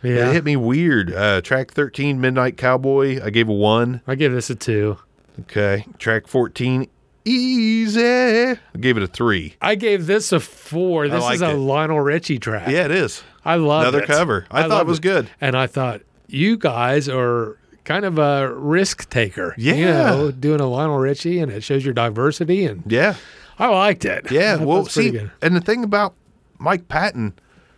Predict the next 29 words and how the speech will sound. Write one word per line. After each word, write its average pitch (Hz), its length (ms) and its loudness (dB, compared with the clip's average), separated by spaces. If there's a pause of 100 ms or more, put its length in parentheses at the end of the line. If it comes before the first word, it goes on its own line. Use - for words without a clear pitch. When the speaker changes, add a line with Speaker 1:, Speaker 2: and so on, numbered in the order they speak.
(120)
Speaker 2:
like, 98 240 -2
his, 131 300 0
uh, 113 320 4 (100)
he's 127 220 -6
got 165 240 2
another, 104 680 0 (1040)
I, 110 280 -4
I - 20 2
don't, 117 220 2 (140)
I - 60 -12
can't - 240 -2
remember 123 340 4
if 113 120 -2
it's, 98 180 -4
like, 92 260 0 (760)
just 117 280 -2
under 113 260 0
his 98 220 -2
name. 110 320 2
I 110 80 4
think 120 240 -4
it 92 60 -6
is, 85 240 -8
like, 85 160 -10
solo 90 440 0
albums, 87 320 -6
Mike 101 240 -2
Patton. 113 380 -2 (240)
Speaker 1:
Okay. 127 280 0